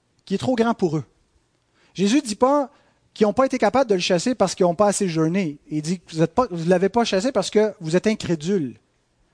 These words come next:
Vous êtes devant une situation qui requiert de la foi, qui requiert une confiance en Dieu. Vous êtes devant un adversaire qui va voir votre doute, qui va voir votre faiblesse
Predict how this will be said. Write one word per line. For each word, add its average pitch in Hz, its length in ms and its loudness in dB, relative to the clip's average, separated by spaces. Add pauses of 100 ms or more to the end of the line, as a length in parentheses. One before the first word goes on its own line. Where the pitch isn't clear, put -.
(500)
Vous 175 80 0
êtes 220 80 2
devant 254 180 2
une 269 60 -2
situation 233 840 0
qui - 160 -4
requiert 220 360 2
de 196 40 -4
la 175 120 0
foi, 165 360 0 (800)
qui 220 160 4
requiert 247 500 2
une 202 140 0
confiance 226 560 0
en 156 100 -2
Dieu. 135 300 -6 (1200)
Vous 156 100 -2
êtes 233 80 4
devant 247 200 2
un 262 120 2
adversaire 247 840 2 (320)
qui 214 140 -4
va 233 120 4
voir 254 500 2
votre 156 220 -2
doute, 156 280 0
qui - 100 -6
va 254 140 2
voir 247 420 2
votre 185 380 -2 (240)
faiblesse 220 920 0